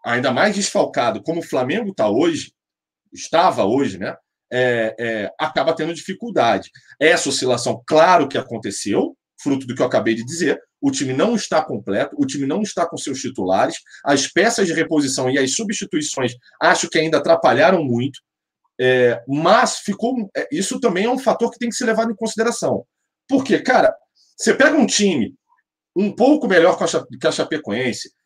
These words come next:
um time que tá afim de atacar, um time que tem disposição ao ataque, o Flamengo talvez tivesse mais facilidade. Por quê? Porque ganha espaço. Você ganhando espaço, você consegue jogar melhor.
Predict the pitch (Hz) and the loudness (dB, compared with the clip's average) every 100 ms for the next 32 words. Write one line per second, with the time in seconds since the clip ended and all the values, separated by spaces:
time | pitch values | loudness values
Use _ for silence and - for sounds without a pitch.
0 | _ - 180 - 233 - 196 226 233 - | _ -6 -6 -2 -4 -2 0 2 2 0
1 | - 214 269 226 170 - 117 - 123 113 | -4 -2 0 2 2 0 -4 -2 0 0
2 | - 143 147 208 202 - - 220 220 - | -2 -8 -6 -6 -6 -8 -6 -4 -4 -8
3 | - 208 175 143 - 190 247 190 135 120 | -2 0 0 -4 0 0 2 4 4 2
4 | - 160 214 - - _ _ _ _ _ | 0 0 0 -4 -16 _ _ _ _ _
5 | 196 - 202 165 226 262 262 151 240 226 | -6 0 2 4 2 -2 -2 -2 -2 -4
6 | 214 226 220 226 - 269 214 208 - 226 | -4 -4 -4 -4 -6 -4 2 2 0 -6
7 | - - 160 143 175 - 165 - - - | -6 -4 -2 -2 -2 0 2 2 -2 -10
8 | _ _ _ _ _ _ _ _ _ _ | _ _ _ _ _ _ _ _ _ _
9 | - 135 147 143 131 123 117 - 147 196 | -4 0 0 2 2 2 -2 -2 2 2
10 | 220 143 135 175 175 170 185 185 214 247 | 2 -2 -6 -6 -6 -4 -2 0 2 4
11 | 180 123 | 6 4